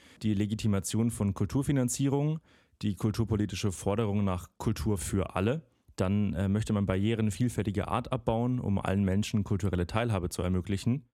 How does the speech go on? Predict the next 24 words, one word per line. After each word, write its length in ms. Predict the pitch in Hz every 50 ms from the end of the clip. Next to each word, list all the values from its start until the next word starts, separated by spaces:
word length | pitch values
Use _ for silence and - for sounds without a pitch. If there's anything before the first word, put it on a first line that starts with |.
| _ _ -
Und 280 | 123 131 151 - -
es 120 | - - -
gibt 220 | 120 113 - -
ein 360 | 104 110 110 110 110 98 98 -
verstärktes 840 | - - 113 - - - 107 113 113 - - 113 104 - - - -
kulturpolitisches 640 | - 120 107 - 107 - 117 107 110 92 - - -
Interesse 500 | - 101 104 92 98 101 - - 98 -
an 260 | 90 92 95 95 92
kultureller 520 | - - 107 - 95 90 90 87 87 85 85
Bildung. 540 | - - 101 101 95 95 87 78 78 82 - _ _ - - - - - _ -
Also 200 | - 104 98 110
es 100 | 98 107
ist 180 | 117 117 113 117
zusammenfassend 600 | - 110 98 107 120 127 - 135 120 - 123 113
zu 80 | - 104
sagen, 500 | 92 101 95 98 101 110 110 101 - -
dass 160 | - 101 98 -
sich 180 | 98 - -
in 160 | - 101 92
Teilen 760 | - - - 113 123 139 143 143 143 139 135 - 87 80 -
des 260 | - 110 110 - - -
öffentlich 400 | - 113 - 127 107 101 98 -
geförderten 640 | - 110 - - - 107 107 104 98 - 104 101 95
Kulturbereichs 760 | - 101 95 - 135 123 107 87 85 85 90 107 - - -